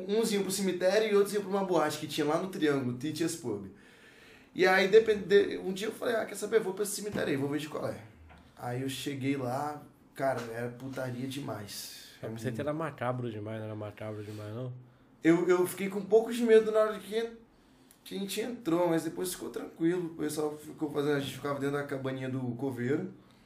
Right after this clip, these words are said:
Speaker 1: ficava fazendo lá umas
Speaker 2: Tranquilo.
Speaker 1: brincadeirinhas lá, de ver as consequências, bebendo, fiquei tranquilo. Mas tinha gente que pegava e saía, não sei, acho que minha amiga não tá assistindo, não,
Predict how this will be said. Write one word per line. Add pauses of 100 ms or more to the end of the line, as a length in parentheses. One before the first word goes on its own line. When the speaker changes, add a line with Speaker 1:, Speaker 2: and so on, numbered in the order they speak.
(420)
Speaker 1:
ficava
fazendo
lá
umas
Speaker 2:
Tranquilo.
Speaker 1:
brincadeirinhas
lá,
de
ver
as
consequências,
bebendo,
fiquei
tranquilo. (300)
Mas
tinha
gente
que
pegava
e
saía, (520)
não
sei, (140)
acho
que
minha
amiga
não
tá
assistindo,
não,